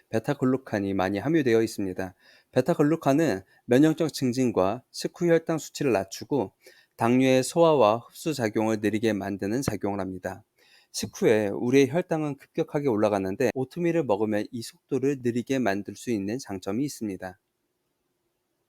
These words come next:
오트밀 두 번째 장점은 엘디엘 콜레스테롤의 수치를 감소시켜줍니다. 오트밀에 함유된 베타글루칸의 또 다른 효능은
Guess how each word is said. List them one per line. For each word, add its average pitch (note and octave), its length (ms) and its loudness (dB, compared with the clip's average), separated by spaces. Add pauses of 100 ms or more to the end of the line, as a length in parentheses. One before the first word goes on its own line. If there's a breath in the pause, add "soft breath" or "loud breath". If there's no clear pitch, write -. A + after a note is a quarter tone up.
(220)
오트밀 F3 480 4
두 C#3+ 80 2
번째 D3+ 240 8
장점은 A#2 680 2 (260)
엘디엘 C#3 460 6
콜레스테롤의 B2 840 2
수치를 C3 440 0
감소시켜줍니다. G2 1040 -6 (160)
오트밀에 E3 500 4
함유된 C#3+ 720 0
베타글루칸의 B2+ 920 0
또 F3 140 -6
다른 E3+ 340 0
효능은 C3+ 540 0